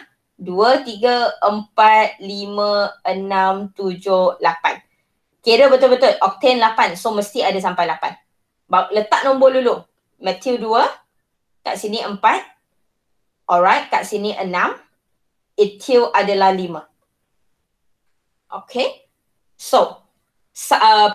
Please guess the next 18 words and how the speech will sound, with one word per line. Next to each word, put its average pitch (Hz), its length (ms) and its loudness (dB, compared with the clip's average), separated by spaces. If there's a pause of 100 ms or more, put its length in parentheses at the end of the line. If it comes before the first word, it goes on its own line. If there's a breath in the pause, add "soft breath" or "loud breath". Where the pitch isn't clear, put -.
prefixes 311 480 -10
saya, 233 320 -8
saya - 320 -10
akan 208 160 -6
combine 262 640 -4
tiga-tiga 233 880 0
methyl 196 480 -4
ni. 233 160 -8
Saya - 240 -12
akan 190 160 -6
combine 214 400 -2
tiga-tiga 220 480 -2
ni 247 240 -2
jadi 208 320 -2
dua, 196 540 0 (100)
empat, 190 960 -2 (460)
enam 196 400 -2
jadi 185 400 -4